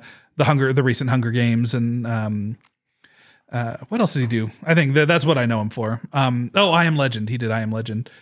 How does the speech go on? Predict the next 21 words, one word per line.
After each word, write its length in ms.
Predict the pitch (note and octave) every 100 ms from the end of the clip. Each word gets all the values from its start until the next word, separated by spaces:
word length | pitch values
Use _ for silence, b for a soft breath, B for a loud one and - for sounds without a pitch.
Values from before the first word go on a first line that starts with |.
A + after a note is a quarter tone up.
| B B _
Uh, 200 | - C3+
he 140 | C3+ F3+
has 180 | D3+ C3+
it 80 | C#3
now. 440 | B2+ C3 B2 - -
I, 160 | D3 D#3
I 100 | E3+
don't 140 | E3
know 120 | E3
if 60 | E3+
it'll 140 | E3
get 160 | D3+ D3
made. 300 | D3+ E3+ E3+
There's 220 | D#3 C#3
been 220 | C#3+ C#3+
a 60 | C3+
lot 180 | C3+ C3
of 80 | B2+
arguments 440 | B2+ B2+ C#3 D3+
about, 360 | C#3 B2+ C3 B2+
like, 360 | B2+ B2 -